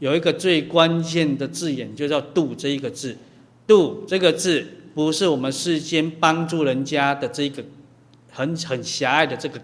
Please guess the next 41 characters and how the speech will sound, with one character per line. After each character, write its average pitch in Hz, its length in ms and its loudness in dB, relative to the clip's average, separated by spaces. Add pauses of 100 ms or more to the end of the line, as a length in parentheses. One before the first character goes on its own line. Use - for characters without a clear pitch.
概 135 220 0
念 127 220 -4
而 120 120 -6
已， 110 120 -6 (400)
他 196 680 4
在 185 160 4
帮 185 360 2
助 175 320 2
人 139 300 -2
家 160 580 2
的 156 120 -4
过 170 300 2
程 123 280 -6
里 113 160 -10
面， 135 300 0 (200)
他 165 160 2
有 135 200 -2
一 160 40 -2
个 151 140 -4
结 131 380 -6
果 127 200 -10
论。 123 200 -6 (100)
这 175 160 -4
个 160 100 -2
结 147 240 0
果 147 160 -6
是 139 160 -8
什 117 140 -10
么？ 101 140 -14 (240)
结 165 200 2
果 151 200 0
是 170 220 -2
有 131 200 -2
令 139 400 -2 (240)
对 151 240 2
方 143 460 -4 (600)
得 131 220 0
到 135 560 0
开 135 340 -2
智 135 280 -10
慧。 120 240 -6